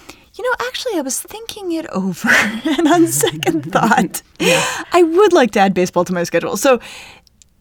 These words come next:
Speaker 1: doing something where you're like, "I hear ya," and the door is still open, can make it easier for the kid to walk back through that door.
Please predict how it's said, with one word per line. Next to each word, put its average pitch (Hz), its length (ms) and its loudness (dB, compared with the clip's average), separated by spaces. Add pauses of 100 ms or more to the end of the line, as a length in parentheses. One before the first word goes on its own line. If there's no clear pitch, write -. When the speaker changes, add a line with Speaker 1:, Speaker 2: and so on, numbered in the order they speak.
(160)
Speaker 1:
doing 370 360 4
something 233 560 -2
where 214 140 -2
you're 214 180 -2
like, 214 260 -4
"I - 40 -2
hear 370 200 0 (160)
ya," 453 80 2 (360)
and 453 340 -4
the 440 60 0
door 392 160 2
is 349 80 -2
still 294 260 -2
open, 202 460 -2
can 208 500 2
make 208 220 0
it 196 80 0
easier 165 320 -2
for 160 180 -8
the 165 80 -10
kid - 220 -10
to - 100 -10
walk - 300 -8
back - 180 -6
through - 200 -14
that - 220 -18
door. - 340 -16